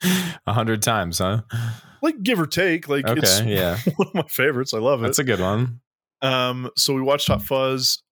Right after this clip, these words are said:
Speaker 2: and that, I told Charlie that if they liked Hot Fuzz,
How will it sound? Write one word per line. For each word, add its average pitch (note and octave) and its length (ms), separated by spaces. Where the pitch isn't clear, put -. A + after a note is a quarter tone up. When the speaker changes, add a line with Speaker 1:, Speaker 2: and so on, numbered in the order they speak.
Speaker 2:
and A2+ 420
that, B2 280
I C3 300
told D3 200
Charlie C3+ 320
that A2+ 180
if C3+ 220
they C3+ 80
liked B2 260
Hot A#2+ 180
Fuzz, G#2+ 400